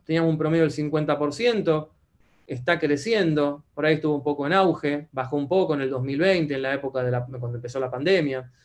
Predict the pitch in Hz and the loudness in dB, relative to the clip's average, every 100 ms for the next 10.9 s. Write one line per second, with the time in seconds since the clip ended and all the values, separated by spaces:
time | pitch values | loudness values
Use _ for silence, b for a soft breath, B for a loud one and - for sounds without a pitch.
0 | _ 170 254 240 208 202 196 175 156 - | _ -4 -2 2 0 0 0 2 0 0
1 | 123 110 104 _ _ - B B B B | -4 -8 -14 _ _ -20 B B B B
2 | 196 233 254 247 269 262 294 285 285 285 | 6 6 4 2 2 4 6 6 6 2
3 | 208 214 233 226 196 220 208 208 220 202 | 2 0 0 2 2 2 2 2 2 2
4 | 180 175 226 226 233 233 240 - _ _ | 0 2 0 2 2 4 2 -4 _ _
5 | - 214 220 220 233 233 233 175 202 190 | 2 6 6 4 -2 -2 -2 0 0 0
6 | 175 202 208 208 196 196 196 - 208 208 | 0 4 4 2 4 4 4 0 -2 -2
7 | 208 - 139 139 135 131 127 123 123 117 | -4 -6 -4 -4 -2 -2 -2 -2 -4 -6
8 | 117 - _ _ _ - - 175 165 127 | -12 -18 _ _ _ -10 0 4 4 2
9 | 123 110 - - - _ _ _ _ _ | -4 -8 -8 -10 -10 _ _ _ _ _
10 | - 160 190 196 185 156 131 110 101 | 0 2 4 2 0 0 -2 -4 -8